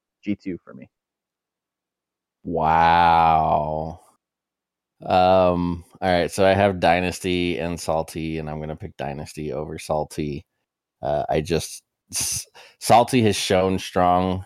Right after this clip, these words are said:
Speaker 2: recently, but they still haven't proven enough to me to, to make me think they can get over a top team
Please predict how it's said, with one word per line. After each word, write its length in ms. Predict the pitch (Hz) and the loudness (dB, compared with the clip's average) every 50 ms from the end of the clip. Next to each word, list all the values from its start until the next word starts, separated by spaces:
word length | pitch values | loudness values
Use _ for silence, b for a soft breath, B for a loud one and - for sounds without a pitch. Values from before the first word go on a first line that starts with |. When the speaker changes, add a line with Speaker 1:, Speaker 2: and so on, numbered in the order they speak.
| - | -10
Speaker 2:
recently, 580 | - - 92 92 92 - 92 76 73 85 87 87 | -6 -4 -2 -2 -2 -2 -4 -4 -2 -2 -2 -2
but 220 | 82 82 78 - | -2 -2 -4 -4
they 180 | - 80 80 80 | -2 -2 -2 -2
still 260 | 78 - - - 80 | -4 -4 -2 -2 0
haven't 380 | 82 80 76 80 80 71 - - | 0 0 0 0 -2 -6 -10 -8
proven 380 | - 80 80 80 82 78 78 | -8 -6 -6 -6 -6 -6 -6
enough 320 | 78 78 76 76 76 - - | -4 -4 -4 -4 -6 -8 -10
to 80 | - 80 | -10 -8
me 320 | 76 76 71 76 78 73 73 | -8 -6 -6 -6 -8 -8 -8
to, 380 | - 78 76 76 76 82 95 - _ _ _ _ _ _ _ _ _ _ _ _ _ _ _ _ _ _ | -6 -6 -4 -4 -4 -6 -8 -12 _ _ _ _ _ _ _ _ _ _ _ _ _ _ _ _ _ _
to 120 | - 107 | -4 -2
make 220 | 90 87 85 85 80 | 0 2 0 0 0
me 140 | 90 85 80 | -2 -2 -2
think 240 | - 82 78 80 | -2 -4 -4 -2
they 120 | 82 82 80 | -4 -4 -4
can 200 | 78 80 78 78 | -4 -6 -6 -4
get 120 | 80 78 | -4 -4
over 320 | 78 76 76 - - 80 76 | -2 -4 -4 -4 -4 -4 -4
a 80 | 76 | -4
top 380 | - - - 76 - - - - | -6 -6 -6 -6 -6 -6 -10 -14
team 480 | - - 76 73 76 76 78 78 80 | -12 -8 -6 -6 -4 -4 -4 -6 -8